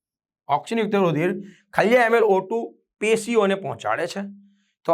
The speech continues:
આપણા ઓક્સિજન વક્રનો સીધો સવાલ તમને મળી ગયો છે. તો કેટલું વહન કરી શકે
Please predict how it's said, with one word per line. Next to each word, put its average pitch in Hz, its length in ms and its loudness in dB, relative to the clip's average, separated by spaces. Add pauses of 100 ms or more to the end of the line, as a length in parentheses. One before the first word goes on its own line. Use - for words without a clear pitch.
આપણા 175 260 4 (420)
ઓક્સિજન 185 260 -2
વક્રનો 180 340 -2
સીધો 160 280 2 (100)
સવાલ 175 220 2 (140)
તમને 165 300 -6
મળી 160 200 -2
ગયો 180 240 2
છે. 196 80 -2 (360)
તો 156 140 -4
કેટલું 185 260 0 (360)
વહન 185 240 2
કરી 185 180 0
શકે 185 120 -2